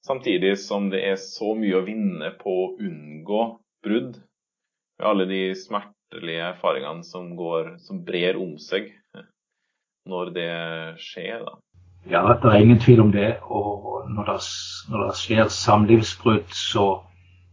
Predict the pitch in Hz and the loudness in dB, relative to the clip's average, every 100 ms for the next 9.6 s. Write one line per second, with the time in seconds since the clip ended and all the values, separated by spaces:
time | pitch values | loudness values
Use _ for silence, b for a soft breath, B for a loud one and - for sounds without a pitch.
0 | _ _ _ - - 101 110 104 104 101 | _ _ _ -12 -4 -2 0 2 4 4
1 | 98 98 - 98 - 110 101 95 92 90 | 4 2 2 0 4 4 6 4 2 0
2 | 90 98 101 107 110 107 - 113 - 117 | -4 -6 -6 0 2 2 -2 -4 -2 0
3 | 107 92 - 110 - 87 90 - - 104 | 4 4 6 4 6 2 -2 -4 -8 -8
4 | 95 90 95 98 98 92 95 92 - 95 | -8 -8 -4 -2 -2 -2 -4 -6 -6 -4
5 | 92 - - - 95 101 - - - - | -4 -6 -4 0 2 0 -8 -16 -18 -20
6 | - - - - - - - - 104 95 | -16 -12 -10 -4 0 0 -2 -6 -8 -8
7 | 98 - - 92 95 98 - 92 98 131 | -8 -4 2 4 4 2 2 6 8 10
8 | 101 90 - - - - B B B B | 8 6 -2 -12 -12 -14 B B B B
9 | B 107 107 113 117 | B 4 8 10 8